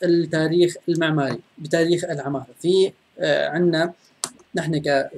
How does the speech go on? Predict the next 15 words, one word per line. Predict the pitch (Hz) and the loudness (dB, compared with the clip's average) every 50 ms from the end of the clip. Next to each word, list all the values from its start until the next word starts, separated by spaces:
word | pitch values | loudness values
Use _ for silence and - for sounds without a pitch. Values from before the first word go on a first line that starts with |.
| - - 185 | -16 -14 -10
كطلاب | 175 165 156 143 - 156 170 175 170 | -6 -6 -4 -2 0 2 2 4 4
هندسة | 175 175 170 165 165 156 | 2 2 0 0 0 -2
معمارية | 147 131 143 151 160 180 196 190 | -2 -2 -2 0 2 4 2 2
في | 185 - | 2 0
عنا | 160 151 170 165 160 160 160 - _ - | -4 -4 -2 -2 -2 -2 -4 -8 _ -6
عدة | 180 165 190 190 185 190 175 175 | 2 2 4 6 6 6 4 4
أنواع | 170 165 160 143 139 | 2 0 0 0 0
من | 147 135 | 0 -2
الدروس. | 135 127 - 123 120 117 117 - - | -2 -2 -4 -6 -6 -6 -8 -6 -2
هذا | 160 170 | -2 -2
كمان | 170 165 160 160 165 160 | 0 0 0 0 0 0
رح | 156 151 - | -2 -6 -8
أحكيه | 143 - - - 170 156 143 143 | -12 -14 -10 -8 -6 -4 -4 -2
هلأ | 143 135 139 - - - | 0 0 0 0 0 -4
طالما | - 160 151 147 143 147 151 156 | -8 -6 -6 -4 -4 -4 -6 -6